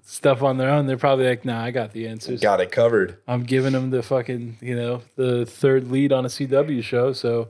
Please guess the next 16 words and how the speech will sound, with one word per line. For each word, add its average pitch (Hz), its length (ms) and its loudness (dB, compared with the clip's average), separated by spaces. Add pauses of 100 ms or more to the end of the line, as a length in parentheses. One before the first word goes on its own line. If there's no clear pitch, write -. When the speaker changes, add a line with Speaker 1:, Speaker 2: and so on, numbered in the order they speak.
(440)
Speaker 1:
pretty 123 220 2
obviously 120 480 2
I 113 60 -2
have 113 200 6
the 113 160 0
answers. 127 460 0
Speaker 2:
<laughs> - 60 -6 (580)
Speaker 1:
Uh, 123 720 4 (180)
and, 131 500 0
and 156 420 4
I, 190 500 4
that 190 260 4
second 214 380 6
group 123 280 0
of, 123 200 0
like, 127 360 2